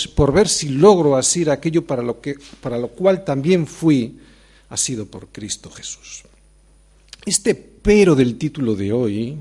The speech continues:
es el punto de inflexión en la vida de Pablo. Es el inicio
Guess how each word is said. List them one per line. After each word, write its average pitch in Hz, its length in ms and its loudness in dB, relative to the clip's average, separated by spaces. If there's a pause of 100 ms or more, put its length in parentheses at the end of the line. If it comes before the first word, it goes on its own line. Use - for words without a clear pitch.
es - 180 -4
el 151 120 2
punto 131 720 0
de 113 80 -2
inflexión 117 720 -2
en 110 100 2
la 101 80 0
vida 117 400 2 (400)
de 98 140 -8
Pablo. 92 340 -6
Es 196 140 2
el 226 80 2
inicio 214 580 0